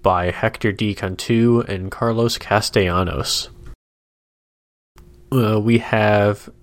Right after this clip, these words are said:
a, a slightly older woman with some big Coke bottle glasses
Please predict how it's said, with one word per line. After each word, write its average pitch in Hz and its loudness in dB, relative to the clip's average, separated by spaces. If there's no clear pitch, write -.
a, 92 -2
a - -14
slightly 143 0
older 131 4
woman 117 -2
with 110 -4
some 95 -4
big 110 0
Coke 113 2
bottle 98 4
glasses 98 0